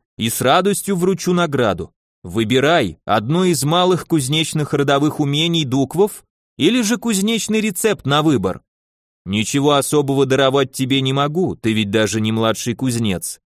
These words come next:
Так, мальчишка, раздувающий огонь в горнах. Но растешь ты быстро, и я уверен, добьешься многого, если не собьешься с пути».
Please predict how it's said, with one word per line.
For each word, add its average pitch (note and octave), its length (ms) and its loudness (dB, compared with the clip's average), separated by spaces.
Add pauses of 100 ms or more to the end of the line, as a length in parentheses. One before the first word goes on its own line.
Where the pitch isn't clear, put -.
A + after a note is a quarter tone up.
(140)
Так, A3+ 360 -2 (280)
мальчишка, F3+ 680 0
раздувающий D#3 760 2
огонь E3 300 0
в A2 80 -6
горнах. A2+ 600 2 (320)
Но F#2+ 200 -2
растешь G#2+ 500 0
ты A#2 140 -2
быстро, G#2 580 -2 (140)
и G2+ 80 0
я A#2+ 260 4
уверен, F3 480 2
добьешься E3+ 580 0
многого, D3 560 0 (220)
если B2 380 0
не B2+ 160 0
собьешься B2+ 600 -2
с - 80 -6
пути». A#2 480 -6